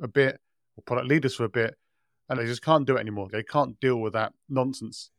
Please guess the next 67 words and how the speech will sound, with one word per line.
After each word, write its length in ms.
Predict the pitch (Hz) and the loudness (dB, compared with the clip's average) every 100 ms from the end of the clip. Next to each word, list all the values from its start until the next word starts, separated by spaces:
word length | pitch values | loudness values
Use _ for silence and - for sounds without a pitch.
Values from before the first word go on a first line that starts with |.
| - | -6
anymore 380 | 120 120 107 98 | -2 0 -2 -4
because 300 | 107 117 98 | -6 -6 -2
they 100 | 110 | -2
were 200 | 107 104 - | 0 -2 0
working 300 | 123 110 117 | 0 0 -2
in 60 | 107 | -4
an 100 | - | 0
organization 560 | 131 117 113 113 - | 0 2 2 0 0
that 80 | 110 | -6
just 160 | - - | -4 -4
didn't 180 | 120 | -4
respect 360 | 123 - - 104 | -4 -6 -4 -4
the 60 | 120 | -6
trade. 280 | - 104 - _ _ _ _ _ | -6 -6 -6 _ _ _ _ _
So 120 | - | -2
they 60 | 123 | 2
want 140 | 127 | 4
to 40 | 127 | 6
go 140 | 127 | 4
and 100 | 117 | 6
find 180 | 123 117 | 2 4
a 40 | |
new 160 | 127 123 | 4 2
one. 200 | 107 98 _ _ _ _ | 0 -8 _ _ _ _
Problem 220 | - 123 127 | 2 4 8
is, 100 | 139 | 8
everyone 240 | 143 127 | 10 8
wants 140 | 113 | 4
to 60 | - | -2
find 180 | 110 104 | -2 -2
a 20 | |
new 160 | 104 101 | -4 -4
one 200 | 104 107 _ _ | -6 -10 _ _
that 80 | 113 | -4
has, 160 | 113 127 | -2 -2
that 120 | 123 | -4
respects 340 | 123 - 113 110 | -8 -4 -6 -6
the 80 | 120 | -8
trade. 300 | 113 104 - _ _ _ _ - | -6 -6 -10 _ _ _ _ -4
There 100 | 117 | 4
aren't 140 | 127 | 4
that 160 | 127 127 | 4 2
many 240 | 131 123 | 2 2
of 160 | 113 98 | 0 -2
them, 180 | 107 104 | -8 -12
so 380 | - 120 110 107 - | -6 0 0 0 -6
it 80 | - | -12
becomes 300 | - 113 - | -6 -6 -4
tricky 380 | 139 - 117 107 | -4 -4 -6 -8
to 100 | 120 | -4
get 180 | 139 127 | -2 -2
a 80 | 117 - | -4 4
good 220 | 151 120 | 4 4
job. 260 | 127 113 _ _ _ - | -4 -4 _ _ _ -2
And 160 | 117 | 2
that's 200 | 123 120 | 2 0
then 260 | - 110 110 | -2 0 0
just 220 | 113 - | -4 -4
a 40 | |
decision 400 | 107 107 110 101 | -4 -2 -4 -4
that 60 | 107 | -2
they 80 | 104 | -4
have 120 | 104 | -4
to 80 | 110 | -2
make 220 | 110 - | -2 0
based 240 | 113 107 | 0 0
on 200 | 107 98 | -2 -4